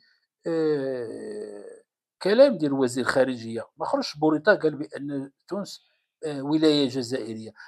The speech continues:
ما خرجش الملك المغربي، آه، محمد صالح حفظه الله، وقال بأن تونس ولاية جزائرية. ما خرجش شي مسؤول رفيع،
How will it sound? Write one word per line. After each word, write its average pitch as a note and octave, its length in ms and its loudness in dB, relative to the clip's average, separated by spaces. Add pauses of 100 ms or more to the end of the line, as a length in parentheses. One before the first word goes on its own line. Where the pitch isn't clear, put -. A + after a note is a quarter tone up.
(120)
ما D#4 80 4
خرجش - 420 -2
الملك E3+ 360 0
المغربي، C#3 600 -4 (440)
آه، G#2+ 60 -16
محمد B2+ 320 -8
صالح C3 200 -14
حفظه A#2+ 340 -6
الله، C4+ 160 2
وقال D#3 240 4
بأن C3+ 380 -4
تونس - 280 -12 (240)
ولاية D3+ 480 4
جزائرية. A#2+ 800 -6 (280)
ما A3+ 100 4
خرجش B3 240 2
شي - 180 -4
مسؤول G#3+ 640 4
رفيع، D3 720 4